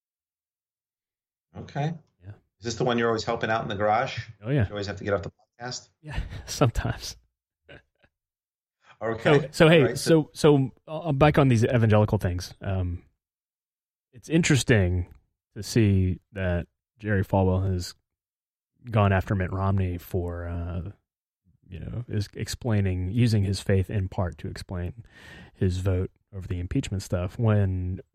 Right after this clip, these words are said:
Speaker 2: Falwell very readily brings his faith, uh, to bear in support of Trump fairly regularly.
Speaker 1: Right. It's okay to say, I, I, you know, my, my, because of my faith and the way I interpret things,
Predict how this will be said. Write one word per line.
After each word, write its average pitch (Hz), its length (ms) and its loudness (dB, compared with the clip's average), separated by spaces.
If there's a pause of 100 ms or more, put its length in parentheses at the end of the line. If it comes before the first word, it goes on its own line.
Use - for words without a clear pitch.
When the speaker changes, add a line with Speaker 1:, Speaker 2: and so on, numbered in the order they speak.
(180)
Speaker 2:
Falwell 107 540 4 (120)
very 101 200 0
readily 107 340 4
brings 92 300 -2
his - 160 -8
faith, - 340 -6 (260)
uh, 95 340 -10 (300)
to - 60 -18
bear 90 640 -6
in 95 80 -14
support - 400 -10
of 101 140 -12
Trump - 280 -16 (680)
fairly 117 420 4
regularly. 92 600 -2 (1160)
Speaker 1:
Right. 233 220 -4
It's 175 160 -2
okay 190 600 -2 (540)
to 147 80 -10
say, 123 500 0
I, 98 120 -6 (100)
I, 107 260 -2
you 120 80 -12
know, 117 80 -4
my, 107 300 -2
my, 113 160 -6
because 110 280 -6
of 139 60 0
my 135 140 0
faith 123 400 -4
and 123 100 -8
the 90 40 -8
way 98 180 -2
I 101 60 0
interpret 107 500 -8
things, 131 340 -8